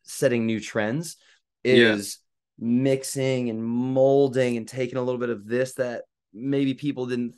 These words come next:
Speaker 1: th-, think of before and
Speaker 2: Exactly.
Speaker 1: putting it in a new direction. And it's, it's cool that you're already kinda keyed into that. And I think it's gonna take you pretty far, like,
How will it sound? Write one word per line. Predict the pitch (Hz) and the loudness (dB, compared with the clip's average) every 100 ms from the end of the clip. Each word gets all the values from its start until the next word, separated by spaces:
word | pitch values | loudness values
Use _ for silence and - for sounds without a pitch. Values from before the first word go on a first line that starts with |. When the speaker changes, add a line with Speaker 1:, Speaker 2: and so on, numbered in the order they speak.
| - | -2
Speaker 1:
th-, | 131 131 | -2 -2
think | 147 139 | -8 -6
of | 131 | -8
before | 120 - 127 127 127 | -10 -6 -2 0 0
and | 113 107 - _ _ _ _ _ _ _ | -2 -6 -12 _ _ _ _ _ _ _
Speaker 2:
Exactly. | 117 117 147 | -2 -2 0
Speaker 1:
putting | 143 135 | 0 2
it | 127 | 0
in | |
a | 123 | 0
new | 120 131 | 0 0
direction. | 113 110 117 127 - 135 123 117 113 | -2 -4 -4 -6 -6 -4 -2 -2 -4
And | 107 104 101 _ _ _ - | -6 -8 -10 _ _ _ -4
it's, | 120 131 | -2 -2
it's | 120 - 127 123 | -4 0 2 2
cool | - - 214 | 0 2 4
that | 143 120 | 4 4
you're | 120 113 | 4 6
already | 127 131 107 | 6 4 0
kinda | 127 123 107 | -4 -6 -6
keyed | - 120 | -4 -2
into | 117 127 101 | -2 -2 -6
that. | 95 90 | -6 -6
And | 110 | -2
I | 110 | -2
think | - 123 | -2 -6
it's | - | -2
gonna | 113 | -2
take | 123 120 | 0 -4
you | 95 | -4
pretty | 113 107 | -6 -2
far, | - 113 104 104 - | 2 4 2 -2 -4
like, | 104 98 | -4 -4